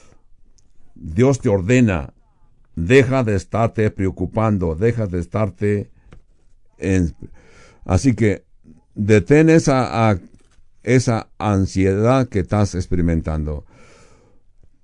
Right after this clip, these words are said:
"No se turbe nuestro corazón ni tengas miedo." Como cristianos tenemos que reconocer que Dios nos da la salida.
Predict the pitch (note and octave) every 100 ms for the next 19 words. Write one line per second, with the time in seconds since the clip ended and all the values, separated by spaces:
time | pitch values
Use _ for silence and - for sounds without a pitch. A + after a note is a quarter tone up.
0 | _ - G#2+ C3 A#2+ - C#3 D3+ B2+ A2
1 | G#2 F#2+ F#2 F2+ C3 B2+ G#2+ F#2 A2+ G#2+
2 | F#2 G2 F#2+ E2+ D2+ - G2+ G2 G2 F2+
3 | - D#3+ E3 D3+ - _ A2 C3 A#2+ A#2+
4 | A2 G#2 F#2+ F#2+ E2+ G#2 G#2 - F#2 E2+
5 | - D2+ F#2+ A#2+ B2 G2+ - F2+ E2 G2+
6 | A2 - G2 F2+ F2 - F2 E2 F#2 G#2
7 | F2 D#2+